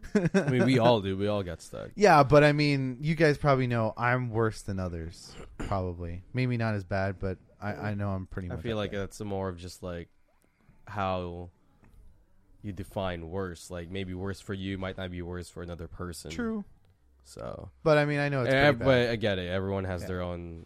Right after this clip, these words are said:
Speaker 2: you know, degree of what worse is, I guess. So,
Speaker 1: Mm-hmm.
Speaker 2: in terms of, like, what, what you're going through. So.
Speaker 1: Yep. It's like if I
Speaker 2: But
Speaker 1: need
Speaker 2: yeah.
Speaker 1: to take more M C T oil to be more aware of my life,
Speaker 2: Yeah.
Speaker 1: I will.
Speaker 2: Yeah.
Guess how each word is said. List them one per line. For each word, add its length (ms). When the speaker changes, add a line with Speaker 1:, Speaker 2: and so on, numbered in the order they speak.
Speaker 2:
you 120
know, 320
degree 520
of 340
what 460
worse 440
is, 240
I 80
guess. 240
So, 300
Speaker 1:
Mm-hmm. 560
Speaker 2:
in 60
terms 280
of, 100
like, 180
what, 220
what 180
you're 100
going 360
through. 360
So. 160
Speaker 1:
Yep. 160
It's 140
like 160
if 140
I 40
Speaker 2:
But 40
Speaker 1:
need 80
Speaker 2:
yeah. 100
Speaker 1:
to 100
take 160
more 240
M 140
C 160
T 260
oil 380
to 100
be 140
more 240
aware 340
of 80
my 160
life, 320
Speaker 2:
Yeah. 220
Speaker 1:
I 20
will. 320
Speaker 2:
Yeah. 180